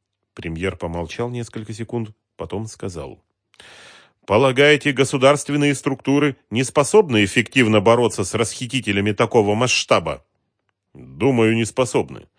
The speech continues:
осторожно ответил Дронга. «Они всё время на виду, и это им мешает».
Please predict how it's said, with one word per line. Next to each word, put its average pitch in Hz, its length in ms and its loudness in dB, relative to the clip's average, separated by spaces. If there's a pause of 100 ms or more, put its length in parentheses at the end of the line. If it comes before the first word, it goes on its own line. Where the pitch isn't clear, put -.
(280)
осторожно 78 560 -8
ответил 80 400 -8
Дронга. 80 440 -4 (520)
«Они 98 320 -2
всё 110 220 0
время 110 320 2
на 110 100 2
виду, 110 440 0 (140)
и 95 160 0
это 143 220 2
им 98 240 -4
мешает». 104 640 -4